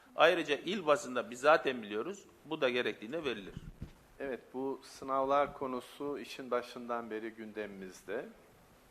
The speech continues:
Speaker 2: ve prensip olarak biz hep sınavın zamanında yapılmasını önemseriz çocukların psikolojisi açısından. Ee, L G S'nin ne şekilde yapılacağına dair bizim üç senaryomuz var.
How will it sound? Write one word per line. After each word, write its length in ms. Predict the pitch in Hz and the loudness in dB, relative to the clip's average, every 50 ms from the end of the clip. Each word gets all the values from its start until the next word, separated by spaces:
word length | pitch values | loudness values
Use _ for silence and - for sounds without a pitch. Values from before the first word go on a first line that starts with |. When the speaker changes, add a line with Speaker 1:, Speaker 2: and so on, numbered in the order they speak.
| - - - - - - 113 | -20 -20 -20 -20 -20 -14 -6
Speaker 2:
ve 220 | 117 117 117 113 107 - 135 | -2 0 0 0 -2 -4 -6
prensip 460 | 127 127 123 123 120 - - - - | -4 -2 -2 -2 -4 -6 -10 -6 -4
olarak 440 | 123 113 117 113 113 113 - - - | -2 0 2 2 2 0 -2 -6 -12
biz 400 | 117 107 - - - - - - - - - - - - - | -14 -14 -14 -16 -18 -18 -20 -20 -20 -20 -20 -20 -20 -16 -12
hep 120 | - 110 - - | -12 -12 -12 -12
sınavın 460 | - - - - 123 120 120 120 120 | -16 -16 -12 -4 -2 0 0 0 -2
zamanında 540 | 120 - 120 113 113 117 113 117 113 113 113 | -2 -2 -2 0 0 0 0 0 0 -2 -2
yapılmasını 720 | 107 101 98 - - 104 98 98 98 - - - 131 135 | -2 -2 -4 -4 -8 -8 -6 -6 -6 -6 -8 -10 -8 -8
önemseriz 600 | 123 113 113 110 110 110 - - 120 95 85 85 - - - | -6 -4 -4 -4 -6 -6 -8 -8 -8 -8 -8 -10 -14 -16 -16
çocukların 460 | 98 92 - - - 104 98 98 98 | -16 -16 -16 -10 -6 -6 -6 -6 -8
psikolojisi 640 | 95 - - - - 104 92 90 - - - - 98 | -12 -16 -16 -12 -10 -8 -8 -8 -10 -10 -8 -6 -6
açısından. 540 | 85 85 - - - 87 85 92 110 139 - - - - - - - - - - - - - - - - - - | -6 -6 -10 -16 -16 -12 -10 -8 -8 -8 -10 -14 -20 -20 -20 -20 -20 -20 -20 -20 -20 -20 -20 -20 -20 -20 -16 -10
Ee, 640 | 120 113 107 104 104 104 104 104 107 104 104 101 - - - - 123 | -8 -6 -6 -4 -4 -4 -4 -4 -4 -6 -6 -8 -10 -14 -12 -8 -6
L 120 | 123 123 | -6 -6
G 220 | 127 123 135 131 127 | -4 -6 -6 -8 -8
S'nin 600 | - - - 143 139 143 143 147 147 147 131 - - - - - - - | -8 -8 -6 -6 -4 -4 -4 -6 -6 -6 -10 -12 -18 -20 -20 -20 -20 -18
ne 160 | - 120 135 143 | -12 -10 -10 -8
şekilde 440 | - - 139 - - 127 117 120 | -8 -10 -10 -8 -8 -6 -4 -2
yapılacağına 960 | 120 113 113 107 110 117 113 113 110 104 113 117 110 110 110 117 117 110 - | 0 0 0 -2 -2 -2 -4 -2 -4 -4 -4 -4 -2 -2 -2 -4 -6 -4 -2
dair 320 | - 98 98 98 98 95 101 | 0 0 0 -2 -4 -6 -10
bizim 260 | 107 - - 107 98 | -12 -14 -12 -12 -12
üç 120 | 110 - | -14 -14
senaryomuz 800 | - - 117 110 104 104 104 98 98 98 98 101 107 98 - - | -12 -10 -8 -6 -6 -4 -6 -6 -6 -8 -8 -10 -14 -16 -12 -8
var. 200 | 80 95 107 | -6 -6 -6